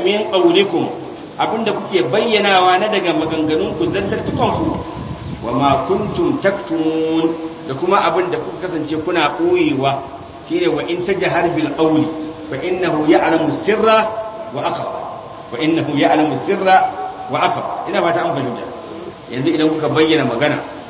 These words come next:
ko ka ɓoye, ko ka yi da ƙarfi, ko ka yi da hankali, Allah ya san komai. Yanzu duk wanda ya tagumi a cikin mai shiru, Allah ya san abin da zuciyarsa take wasuwasi da shi. Ba haka bane? Allah ya san abin da kake, wani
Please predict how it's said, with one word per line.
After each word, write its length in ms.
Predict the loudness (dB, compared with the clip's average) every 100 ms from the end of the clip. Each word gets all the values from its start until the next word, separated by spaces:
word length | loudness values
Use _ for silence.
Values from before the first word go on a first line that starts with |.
| -6 2
ko 160 | 4
ka 80 | 4 2
ɓoye, 320 | 4 6 4 0 -10 -8
ko 160 | -4 -2
ka 80 | 0
yi 80 |
da 80 | 0 0
ƙarfi, 320 | -2 -2 -4 -8 -8 -2
ko 140 | 0
ka 80 | 2
yi 80 | 2
da 80 | 2
hankali, 480 | 0 0 0 0 -4 -8 -2
Allah 320 | 0 2 4
ya 160 | 4 2
san 160 | 0 -2
komai. 400 | 2 4 4 0 -4 -14 -16 -8
Yanzu 160 | -6 -2
duk 120 | 0
wanda 160 | 2 4
ya 80 | 4
tagumi 320 | 4 2 0 -2
a 40 |
cikin 160 | -2 -2
mai 160 | -2 -2
shiru, 400 | -2 -4 -6 -4
Allah 240 | -2 2 2
ya 80 | 2
san 160 | -2
abin 160 | -2 -4
da 80 | -2
zuciyarsa 320 | -4 -4 -6 -8
take 320 | -8 -6 -8 -10 -16 -18 -18 -18 -18 -18 -18 -14 -12 -12 -4
wasuwasi 560 | -2 0 4 4 2
da 80 | -2
shi. 120 | -8 -10 -14 -16 -16 -16 -16 -16 -16 -6 2
Ba 160 | 4
haka 80 | 4
bane? 240 | 2 0 -4 -10 -8 -8 -10 -14 -20 -20 -10 -2
Allah 160 | 2 4
ya 140 | 4
san 160 | 4 2
abin 160 | 2
da 80 | 0
kake, 240 | 0 0 -2 -2 0
wani 400 | 2 4 2